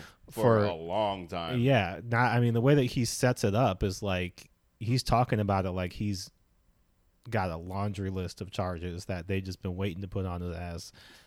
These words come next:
Speaker 2: And
Speaker 1: Is that
Speaker 2: so
Speaker 1: the, yeah, it, yeah, that's right. They read him a lot of charges.
Speaker 2: <laughs> You know what I mean? So it's, it don't sound like he was just, like, bootlegging. Like, it sounds like he has some other shit going on. Uh, that, like,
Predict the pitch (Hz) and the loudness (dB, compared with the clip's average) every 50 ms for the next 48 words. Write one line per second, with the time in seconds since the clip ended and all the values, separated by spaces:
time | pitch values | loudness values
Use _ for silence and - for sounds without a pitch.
0 | _ - - 113 113 113 147 147 127 117 117 104 - - 151 - - 147 170 170 | _ -4 0 0 2 2 4 4 4 4 4 2 4 6 8 8 8 8 6 6
1 | 131 113 131 160 - 131 120 117 123 156 196 156 107 107 101 - 123 131 180 175 | 4 4 4 2 2 0 0 0 0 2 2 2 0 -2 -4 -2 -2 -2 -2 -2
2 | 120 - - - 95 107 110 107 110 113 131 151 147 135 131 120 113 101 98 98 | -6 -8 -10 -10 -6 -4 -2 0 0 0 0 2 0 -2 -2 -4 -4 -2 -2 0
3 | 104 107 104 - - 101 110 120 104 92 90 90 87 - - 143 196 185 156 151 | 0 0 -2 -2 -2 -2 -2 -2 -2 -4 -8 -10 -10 -12 -14 -4 2 6 8 8
4 | 143 135 127 123 123 117 120 131 135 135 151 131 123 123 120 127 127 120 123 123 | 8 8 8 8 6 6 6 4 4 6 6 8 8 8 6 4 4 4 6 8
5 | 143 156 165 156 - 156 143 135 123 120 117 - - 127 117 110 110 98 - - | 8 6 6 6 4 4 6 6 6 4 4 4 4 2 4 4 4 2 2 2
6 | 107 107 107 104 - - 104 95 92 90 90 87 104 117 - 107 104 95 92 92 | 4 4 4 4 2 2 0 0 0 0 -2 0 0 0 0 0 -2 -2 -2 -2
7 | 92 90 90 92 92 92 92 92 92 - 110 101 98 95 104 95 - 113 104 107 | -2 -4 -4 -4 -4 -4 -4 -4 -2 0 0 0 0 0 -2 0 2 2 2 2
8 | 98 90 - 95 95 101 107 98 104 - - 110 98 98 98 101 95 92 92 87 | 2 0 0 0 2 2 2 2 2 0 0 0 0 0 0 -2 0 0 -2 -2
9 | 87 90 90 87 90 101 - - - - - - - _ _ - - 110 101 95 | -2 -4 -4 -4 -4 -6 -8 -10 -20 -20 -20 -20 -20 _ _ -4 0 2 2 4
10 | 92 92 87 85 87 87 85 67 101 104 101 98 95 87 82 98 95 92 90 87 | 2 2 2 0 0 -2 -4 -4 -4 -2 0 0 -2 -2 -2 -2 -2 -2 -2 -2
11 | 90 - - - | -4 -8 -12 -20